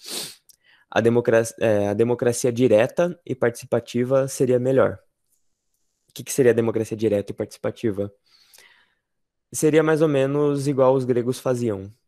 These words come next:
porque a democracia foi inventada na Grécia, né? Com Péricles, se eu não me engano. Então, lá tinha a ágora, que era aquela,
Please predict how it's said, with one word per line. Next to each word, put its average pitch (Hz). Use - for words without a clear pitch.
porque 104
a 101
democracia 110
foi 113
inventada 101
na 101
Grécia, 98
né? 101
Com 107
Péricles, 101
se -
eu 107
não 104
me 101
engano. 98
Então, 104
lá 107
tinha 107
a 101
ágora, 135
que -
era 104
aquela, 98